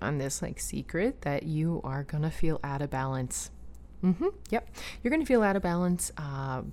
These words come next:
probably around the holidays. Probably you feel it now. You'll definitely feel it in the future. And the important part is how we get back into balance. The important part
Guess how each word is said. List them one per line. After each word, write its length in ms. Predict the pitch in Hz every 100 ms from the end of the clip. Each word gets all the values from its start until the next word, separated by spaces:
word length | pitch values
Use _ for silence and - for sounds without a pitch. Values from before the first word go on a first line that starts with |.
| - -
probably 500 | - 151 220 285 311
around 220 | 302 339
the 60 |
holidays. 560 | 302 269 285 294 294 294
Probably 360 | - 170 233 262
you 120 | 262
feel 200 | 277 277
it 100 | 254
now. 220 | 269 269
You'll 180 | 202 135
definitely 360 | 117 143 185
feel 220 | 190 220 214
it 100 | 208
in 80 | 202
the 80 |
future. 420 | 190 233 214 151 156 - - - -
And 200 | 185 180 - - -
the 260 | 185 170 180
important 500 | 160 - 285 285 254
part 400 | - 139 139 - - - - - - - - - - -
is 160 | 185
how 120 | - 202
we 100 | 180
get 220 | 170 -
back 240 | 175 165 - -
into 280 | 214 196 175
balance. 680 | - - - - - - - - - - - - - -
The 100 | 170
important 460 | 180 294 302 269
part 360 | - - 156